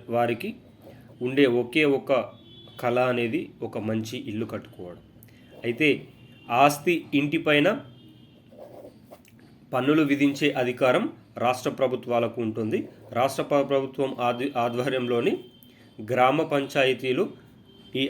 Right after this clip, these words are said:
ఆక్ట్రాయ్ పన్ను విధించడం అయితే జరుగుతుంది. అయితే ఈ ప్రభుత్వం విధించే పన్నులు అనేది జిల్లాకి, అదేవిధంగా మండలానికి,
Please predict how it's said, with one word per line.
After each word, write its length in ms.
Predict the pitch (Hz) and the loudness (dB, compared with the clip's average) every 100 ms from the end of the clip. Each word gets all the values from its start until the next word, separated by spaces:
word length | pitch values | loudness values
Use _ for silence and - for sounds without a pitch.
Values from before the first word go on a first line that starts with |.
| 104 120 | 0 0
ఆక్ట్రాయ్ 400 | 131 - 156 143 | 0 2 2 2
పన్ను 260 | 135 120 104 - - - 117 | 0 0 -4 -8 -18 -12 -4
విధించడం 440 | 120 135 143 127 120 | -2 -2 -2 0 0
అయితే 180 | 113 117 104 | -2 -4 -6
జరుగుతుంది. 500 | 110 110 113 110 185 - - 123 | -4 -4 -4 -2 -2 -4 -10 -2
అయితే 280 | 127 170 147 110 - - - - - - - | 0 2 2 0 -10 -20 -20 -20 -20 -14 -6
ఈ 40 | 139 - | -4 0
ప్రభుత్వం 460 | 131 156 160 175 151 143 | 0 0 0 0 2 2
విధించే 340 | 143 143 160 143 | 2 0 -2 -4
పన్నులు 320 | 147 131 147 151 135 | -2 2 2 2 0
అనేది 300 | 135 139 202 294 - - - 110 107 | 2 2 0 -4 -12 -20 -18 -12 -4
జిల్లాకి, 560 | 131 143 147 143 190 320 - - - - - - - | 2 6 8 6 0 -6 -10 -20 -20 -20 -20 -20 -8
అదేవిధంగా 540 | 117 147 139 139 135 127 117 | 0 0 2 2 2 0 0
మండలానికి, 600 | 120 135 135 131 123 | 0 2 2 0 -4